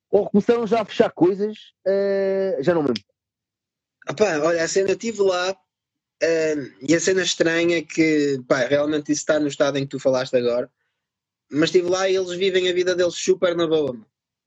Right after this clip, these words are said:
Speaker 2: Tu, pá, estive em várias estações de metro, vários sítios fechados em que eles não, nem sequer tinham máscara, estás a ver? E eles estavam a viver a sua vida como se não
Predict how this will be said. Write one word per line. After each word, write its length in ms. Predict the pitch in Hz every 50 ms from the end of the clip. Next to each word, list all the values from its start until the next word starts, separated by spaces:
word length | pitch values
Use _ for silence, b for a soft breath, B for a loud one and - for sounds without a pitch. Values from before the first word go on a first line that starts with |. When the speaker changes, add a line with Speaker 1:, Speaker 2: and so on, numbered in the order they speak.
| _ _ _
Speaker 2:
Tu, 960 | - 160 165 165 170 170 170 165 165 165 165 165 160 160 160 160 160 151 131 - _
pá, 140 | - 165 147
estive 300 | 131 139 156 165 160 180
em 160 | 175 175 170 160
várias 300 | 170 185 190 185 170 -
estações 440 | - - 175 170 - 175 170 156
de 60 | 151 156
metro, 760 | 156 156 160 160 156 156 - - 156 156 156 151 151 147 - _ _ _ _ _ _ _ _ _ _ _ - -
vários 360 | 139 139 180 202 202 185 -
sítios 220 | 196 190 165 - -
fechados 380 | - - 170 160 170 165 156
em 120 | 160 160 156
que 120 | - 170
eles 140 | 165 156 165
não, 240 | 170 160 156 160 151
nem 240 | 151 156 165 170
sequer 240 | 151 - - 147 139
tinham 220 | - 143 135 127 123
máscara, 300 | 117 113 117 - - 107
estás 220 | - 110 107 113
a 40 | 113
ver? 200 | 113 107 107 110 _
E 520 | - 101 92 - _ _ _ _ _ - 120
eles 120 | 131 147 -
estavam 240 | 156 156 156 160
a 40 | 160
viver 420 | 156 160 156 151 156 165 160 160 156 - _ _ _ - 156
a 60 | 156
sua 160 | 151 170 165
vida 260 | 156 165 170 175 175 170
como 280 | 170 175 170 175 170
se 100 | 170 -
não 320 | 170 165 170 170 175 185